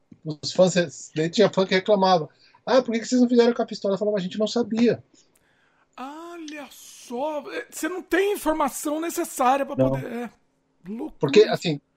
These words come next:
Speaker 1: demora tanto tempo pra produzir o brinquedo, pra todas as fases, e, e ao mesmo tempo tá rolando o filme, que os caras pegam os designs iniciais e tem que adivinhar.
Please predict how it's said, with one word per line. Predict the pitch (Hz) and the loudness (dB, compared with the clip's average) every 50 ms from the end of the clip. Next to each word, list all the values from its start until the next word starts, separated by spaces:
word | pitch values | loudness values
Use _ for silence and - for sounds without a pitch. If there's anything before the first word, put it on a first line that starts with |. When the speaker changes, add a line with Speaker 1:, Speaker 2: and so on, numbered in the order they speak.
| _ _ - | _ _ -2
Speaker 1:
demora | 175 180 180 196 208 214 208 | 0 2 4 6 6 6 6
tanto | - - 208 233 247 247 - | 4 4 4 4 4 2 -2
tempo | - 220 214 208 - _ _ _ - | -4 -4 -4 -4 -6 _ _ _ -2
pra | 175 165 | -2 -2
produzir | - - 165 151 156 147 143 160 | 0 -2 -4 -4 -4 -4 -2 -2
o | 165 | -2
brinquedo, | 160 170 170 156 - - 147 143 127 113 98 101 98 - _ _ _ _ _ _ | -2 -2 -2 -2 0 4 6 6 6 6 2 -2 -10 -10 _ _ _ _ _ _
pra | - 131 131 127 123 120 | 4 6 6 6 6 4
todas | - 151 143 156 165 | 0 -4 -2 0 0
as | 160 - - | 0 0 0
fases, | - 139 135 131 127 127 - 117 107 104 101 - 110 113 110 107 | 2 4 4 4 4 2 -2 -6 -6 -8 -10 -14 -14 -14 -10 -6
e, | 120 120 120 120 123 123 - _ _ _ _ | -4 -4 -4 -4 -6 -8 -12 _ _ _ _
e | - 131 | 0 2
ao | 131 135 | 2 2
mesmo | 143 156 156 156 151 | 2 0 -2 -2 -2
tempo | - 165 151 - - | -2 -2 -2 0 0
tá | 156 | 2
rolando | 139 143 143 139 143 139 131 | 2 4 4 4 4 2 0
o | 131 | -4
filme, | - - 135 156 190 226 196 143 113 - _ _ _ _ _ _ _ _ _ _ _ _ - | -4 -2 0 2 2 2 2 0 -4 -8 _ _ _ _ _ _ _ _ _ _ _ _ -6
que | 151 | -4
os | 135 | 0
caras | - 165 170 185 - | 4 4 4 2 2
pegam | - 170 160 160 160 | 0 2 2 2 0
os | 156 139 | -2 -6
designs | 143 131 151 151 185 202 185 180 185 | -4 -2 0 0 0 0 -2 -4 -6
iniciais | 180 165 165 - - - 147 139 139 147 - - 175 196 190 208 | -6 -6 -6 -6 -4 -2 2 2 2 2 0 -2 -2 -2 -2 -6
e | - | -6
tem | - 226 | -6 -2
que | 220 233 | 0 0
adivinhar. | 214 214 220 220 247 269 262 220 185 156 135 - | 0 0 2 2 2 4 4 4 4 2 0 -2